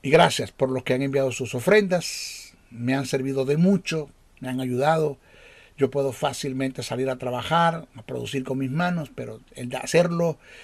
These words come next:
sería perder el tiempo, en el sentido de ocupar el tiempo en lo que no debo ocupar,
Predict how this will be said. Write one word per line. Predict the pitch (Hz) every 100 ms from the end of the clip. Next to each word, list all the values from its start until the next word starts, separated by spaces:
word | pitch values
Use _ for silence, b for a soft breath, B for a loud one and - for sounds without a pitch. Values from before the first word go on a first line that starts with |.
| B B
sería | - 127 135 139 - _ -
perder | 131 127 131
el | 127
tiempo, | 131 131 123 127 120 - _ B B -
en | 151
el | 170
sentido | 170 185 165 175 170
de | 156 135
ocupar | 135 135 143
el | 135
tiempo | 139 135 139
en | 127
lo | 120
que | 120
no | 123 123 123
debo | 120 127
ocupar, | 123 143 135 127